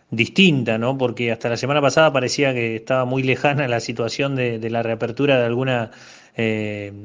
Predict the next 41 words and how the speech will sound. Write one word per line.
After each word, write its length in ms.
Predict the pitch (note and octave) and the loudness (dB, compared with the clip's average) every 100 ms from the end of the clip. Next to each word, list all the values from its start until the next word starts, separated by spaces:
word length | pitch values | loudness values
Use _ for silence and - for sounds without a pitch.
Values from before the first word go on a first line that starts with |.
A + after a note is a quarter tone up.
| - | -8
de 80 | - | 0
algún 200 | A#2 C#3+ | 4 6
desarrollo 760 | C#3 B2+ A#2+ C#3+ - C3+ A2+ - - - _ | 6 4 4 4 4 2 0 -4 -16 -20 _
físico, 640 | - E3+ - C3 B2+ C#3 | 2 4 4 2 2 0
¿no? 240 | C#3+ C3 D#3+ | 2 0 0
Ya 160 | - | 0
sea 140 | A2+ B2 | 0 0
caminar, 580 | A#2 A#2 C3+ D3+ C#3+ A#2+ | 0 0 2 4 4 2
andar 220 | A2+ A#2 | -2 -2
en 120 | A#2 | 0
bici 460 | C3 C#3+ - B2 A#2+ | 0 0 0 0 0
y 20 | |
demás. 600 | A#2+ D#3 F#3 - - - - | 2 4 2 0 -14 -8 4
Y 100 | C#3 | 6
hoy 140 | F3 | 6
creo 260 | F3 F#3+ D#3+ | 6 4 4
que 140 | D3 | 2
la 100 | C3 | 2
situación 460 | - B2+ B2+ E3+ E3+ | 0 0 0 2 0
ha 80 | |
cambiado 520 | D#3 C3 D3+ F#3 D3+ C3 | 2 2 6 6 6 4
y 60 | |
que 80 | A#2+ | 0
incluso 460 | B2 C#3+ D#3+ D3 C3 | -4 -2 -2 0 0
desde, 420 | A#2 A#2+ A2+ G#2+ | -2 -4 -6 -6
desde 220 | A2+ A2+ | -8 -6
el 80 | A#2+ | -4
gobierno 600 | A#2+ C3+ D3 C#3 B2+ A#2+ | 0 0 0 0 -2 0
local, 520 | A#2+ A#2+ D3+ D#3+ E3+ - - - | 0 2 2 2 -4 -10 -20 -8
eh, 240 | A#2+ A#2 A2+ | -4 -2 -2
se 140 | B2 | -2
está 120 | - | 0
empezando 640 | D3+ C#3+ - D#3+ D#3+ C#3+ B2+ | 0 0 0 0 0 2 2
a, 180 | A#2 | 2
a 60 | A#2+ | 2
ver 160 | C#3 D3+ | 2 2
con 160 | C3+ | 0
otros 320 | D3 C#3+ B2+ | 0 -2 0
ojos 460 | D#3+ C3 B2+ A#2+ - | 0 0 -2 -6 -6
esa 320 | C3+ - B2 | -8 -2 -2
chance 580 | - C3+ C3+ - A#2+ A2 | 2 0 0 -2 -2 -4